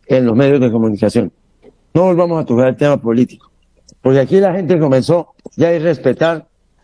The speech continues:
comenzó a meterse con Fabián, con Javier y conmigo. Entonces, señor Peña, mantengámonos al margen de eso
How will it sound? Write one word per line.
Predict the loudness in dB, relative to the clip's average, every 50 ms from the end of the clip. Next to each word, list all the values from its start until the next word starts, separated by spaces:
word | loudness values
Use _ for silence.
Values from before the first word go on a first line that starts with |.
| _ _ _ _
comenzó | 0 0 0 2 0 0
a | 0
meterse | 0 0 0 -2 0 0 -2 -2
con | 0 0 -2 0
Fabián, | 0 0 0 2 2 0 0 0 -2 -4 -4
con | -2 -2 0
Javier | 0 0 2 2 2 0 0
y | -2 -2
conmigo. | -2 0 2 2 2 2 2 0 -2 -4 _ _ _ _ _ _ _ _ _ _ _ _ -4
Entonces, | -2 0 0 0 2 2 2 0 -2 -4 -10 _ _ _ _ _ _
señor | -2 0 2 2 2 0 0
Peña, | 0 0 0 -2 -4 -6 -8 -12 _ _
mantengámonos | -2 -2 -2 -2 -2 -2 0 0 0 0 0 0 -2 -2 -2 -2 0 0
al | 0 0 0
margen | 0 0 0 -2 -2 -2 0
de | 2 2 2 0
eso | -2 -4 -8 -10 _